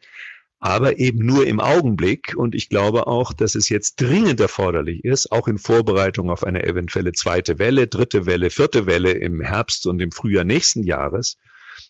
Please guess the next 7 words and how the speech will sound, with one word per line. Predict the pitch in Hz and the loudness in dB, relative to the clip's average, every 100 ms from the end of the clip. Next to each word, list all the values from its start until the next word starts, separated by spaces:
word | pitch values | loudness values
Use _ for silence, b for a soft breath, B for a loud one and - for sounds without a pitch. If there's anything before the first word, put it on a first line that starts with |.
| _ | _
dass | 104 101 - | 0 0 2
wir | 101 98 | 2 2
eine | - 92 87 | 0 0 0
smartere | 82 - 107 107 123 107 78 73 | 0 0 0 0 0 -2 0 0
<laughs> | - - - | 2 2 0
Vorgehensweise | - - 92 85 80 78 - 76 78 78 | -6 0 0 2 -2 -2 -2 -2 -2 -2
etablieren, | 80 - 78 78 87 95 110 | -4 -4 -6 -4 -4 -2 -4